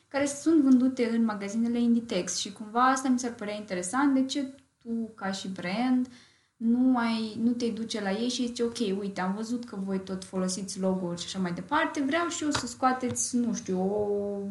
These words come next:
trei, patru tricouri cu logo-ul, hai să zicem, McDonald's sau cu diferite combinații, chestii, grafice, whatever, de la McDonald's. Hai să vedem ce,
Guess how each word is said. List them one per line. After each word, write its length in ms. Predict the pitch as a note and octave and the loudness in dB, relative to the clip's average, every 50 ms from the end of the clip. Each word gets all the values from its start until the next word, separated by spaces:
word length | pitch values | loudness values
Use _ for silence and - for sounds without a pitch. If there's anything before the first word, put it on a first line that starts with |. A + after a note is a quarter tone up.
| G3 G3+ G3 - - | -6 -6 -8 -8 -6
trei, 160 | - B3+ A#3+ A#3 | 0 2 2 2
patru 300 | A#3 A3+ G#3+ G#3 - - | 4 2 0 0 -2 -6
tricouri 640 | - F#3+ F#3+ - - C#4 D4 D4+ D4 D4 D4 C4 - - - - _ _ - _ _ _ _ _ _ _ | -6 -6 -4 0 2 4 4 6 4 4 4 2 0 -6 -16 -20 _ _ -20 _ _ _ _ _ _ _
cu 120 | - C#4+ D4 | 0 2 4
logo-ul, 760 | C4+ C4 C4 C#4 C4+ C4 C4+ C4 C4 C4 C4 C4 B3+ B3 B3 B3 | 6 6 6 6 6 4 4 6 6 6 8 6 6 4 2 0
hai 100 | B3 A#3+ | 0 -2
să 160 | A#3 A#3+ A3+ | -2 -2 -4
zicem, 300 | - A#3 A3+ - A#3+ A3 | -6 -6 -6 -4 -4 -4
McDonald's 640 | A3 G#3+ G#3 G3 G3 F#3 E3+ E3+ E3+ E3 - - | -4 -4 -4 -2 0 0 2 2 0 -2 -2 -4
sau 440 | - - - - - - A3 A3 A3 | -6 -8 -8 -8 -4 0 2 2 2
cu 120 | A3 - A#3 | 2 0 0
diferite 580 | G3+ A3+ - - A3 A3+ B3 A#3+ - G#3+ G3 | -2 -2 -2 -2 0 0 0 0 0 -2 -4
combinații, 1000 | G3 G#3+ G3 G3 F#3 F#3 F#3+ G#3+ A#3 B3 A#3 A#3 A#3 - A3 G#3 G3 G3 G3 F#3+ F#3+ | -2 0 2 4 4 6 6 6 6 4 4 2 -2 -4 -4 -4 -2 0 -2 -2 -2
chestii, 420 | - G#3+ G#3+ G#3+ G#3 - - F#3 F3+ | -2 -4 -4 -4 -4 -4 -6 -6 -4
grafice, 580 | F3+ G3 G3+ G3+ G3+ G3+ G3+ F#3+ F#3 - F#3 | -2 2 2 2 2 0 -2 -6 -6 -4 -4
whatever, 580 | F#3 F3+ F3+ F3+ F3+ A#3+ A#3 A#3 A3 G#3+ G#3 G#3 | -2 -2 -4 -2 -2 -2 -2 -2 -2 -6 -6 -6
de 80 | G3+ G#3+ G#3+ | -6 -4 -4
la 140 | G#3 G3+ G3 | -2 -2 -2
McDonald's. 560 | G3 F#3+ F#3+ F#3 E3+ E3+ - F3 F3 - - A#3 | -2 -2 -2 -4 -4 -6 -6 -8 -10 -12 -6 -2
Hai 120 | B3+ C4+ | 0 0
să 120 | B3+ - | 0 -2
vedem 300 | A3+ A3+ A3 A3 A3 A3 | -4 -8 -6 -6 -6 -6
ce, 140 | A3 - G#3+ | -6 -4 -4